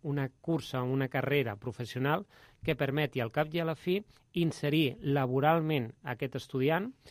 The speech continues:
i que en la seva activitat econòmica ajudi a produir riquesa en el país on està. O sigui que hem d'estar molt més orientats a la eficiència en l'aplicació dels estudis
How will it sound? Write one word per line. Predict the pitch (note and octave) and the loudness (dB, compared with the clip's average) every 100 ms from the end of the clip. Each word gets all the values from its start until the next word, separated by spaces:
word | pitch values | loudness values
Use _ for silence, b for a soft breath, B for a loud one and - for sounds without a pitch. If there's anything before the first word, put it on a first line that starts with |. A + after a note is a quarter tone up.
| b b - | b b -4
i | D#3 | 0
que | D3 C#3 | 2 2
en | - C#3 C3+ | 0 0 0
la | C3 | 0
seva | - E3+ D#3+ | -2 -2 -2
activitat | - C3+ C#3 E3 | -2 -2 0 -2
econòmica | - F3 E3+ F3 F3+ G3 - _ | -4 -2 -2 -2 -4 -4 -8 _
ajudi | C#3+ A#2+ D3 E3+ E3+ | -4 -2 -2 0 -2
a | |
produir | D3 C#3+ C3+ C#3 | 0 0 2 2
riquesa | C3+ B2+ C#3+ C#3 D#3+ - - | 0 0 -2 0 -4 -6 -8
en | C3+ | -6
el | B2 | -4
país | B2 B2 A2 | -2 -2 -2
on | A2 G2 | -4 -6
està. | - G#2+ - b b b b b b _ | -6 -8 -8 b b b b b b _
O | |
sigui | - D3+ | -4 -2
que | C3 | 2
hem | C#3+ | 0
d'estar | E3+ C#3+ D#3+ C#3+ | 0 0 0 2
molt | B2 C3 D#3+ | 0 2 2
més | F3 E3+ D#3+ | 2 0 -2
orientats | D#3+ E3 D#3 E3+ F#3 - - | 0 0 0 -2 -4 -10 -10
a | - C#3 D#3+ - | -2 0 0 -2
la | C#3+ C3+ | -2 0
eficiència | B2+ - A#2 - E3+ E3+ - D#3+ A#3 b b b - | -2 -6 -4 0 0 0 -2 -4 -4 b b b -2
en | D3 | 2
l'aplicació | C#3 B2+ C3+ B2+ - D3 | 2 0 -2 -4 -2 -2
dels | D3+ - | -2 -6
estudis | - - C#3+ D3 C#3+ | -10 -6 -4 -4 -8